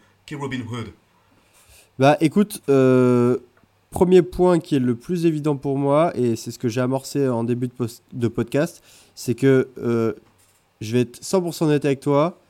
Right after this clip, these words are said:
Speaker 2: Il y a deux semaines, quand tu m'as dit, euh, « Mec, on va parler d'un film qui s'appelle Robin Hood, euh, Robin des Bois », euh, je t'avoue qu'après qu'on a raccroché, j'ai un peu tiré la gueule. Je me suis dit, <laughs> euh, « Pff,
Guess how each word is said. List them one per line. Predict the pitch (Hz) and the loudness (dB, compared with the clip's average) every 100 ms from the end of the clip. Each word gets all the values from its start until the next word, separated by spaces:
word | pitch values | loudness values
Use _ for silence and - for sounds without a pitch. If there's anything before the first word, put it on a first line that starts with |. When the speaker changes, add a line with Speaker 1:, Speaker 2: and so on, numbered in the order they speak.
| _ _ - | _ _ -4
Speaker 2:
Il | |
y | 120 | -2
a | |
deux | 120 160 | 2 0
semaines, | - 170 160 | 0 0 0
quand | 131 120 | 0 -6
tu | - | -6
m'as | 139 131 | -4 -2
dit, | 131 151 143 _ _ _ _ | 0 -4 -4 _ _ _ _
euh, « | 113 113 107 104 107 110 | -4 -2 0 0 0 2
Mec, | 147 147 - | 2 0 -8
on | - 113 | -8 -2
va | 120 117 | 0 0
parler | 107 139 147 | 2 2 2
d'un | 135 | 0
film | 151 143 | -4 -6
qui | |
s'appelle | 127 120 117 113 | -6 -4 -4 -4
Robin | - 107 139 151 151 | -4 -2 0 0 0
Hood, | 143 151 135 | 2 4 2
euh, | 117 110 107 107 | 0 0 -2 -2
Robin | 110 139 143 | -2 -2 0
des | 139 | 0
Bois », | 120 131 156 170 _ _ _ _ - | 0 0 0 -4 _ _ _ _ -10
euh, | 110 110 101 - _ | -4 -2 -2 -8 _
je | - | -6
t'avoue | 135 147 | -2 2
qu'après | 180 135 165 | 2 0 0
qu'on | 170 | 2
a | 160 | 4
raccroché, | 151 - 147 160 170 208 - _ _ _ - | 4 0 0 2 2 0 -8 _ _ _ -12
j'ai | 110 | -4
un | 113 | -2
peu | 120 | 0
tiré | 175 170 156 | 0 2 2
la | 147 | 2
gueule. | 135 143 156 170 107 | 4 2 2 0 -2
Je | 110 | -4
me | 113 | -2
suis | 131 | 0
dit, | 127 147 147 - - | 2 0 -2 -20 -20
<laughs> | - - - | -20 -20 -8
euh, « | 110 113 117 113 | 0 4 4 2
Pff, | 82 - | -2 -14